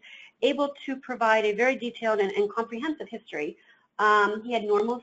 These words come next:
strength with no drift. Um, his sensory exam did show that he had some diminished light touch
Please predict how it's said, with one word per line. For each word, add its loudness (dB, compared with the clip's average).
strength -4
with -12
no -10
drift. -2
Um, 0
his -10
sensory -2
exam -4
did -2
show 4
that 4
he -6
had 0
some -2
diminished 2
light 0
touch 0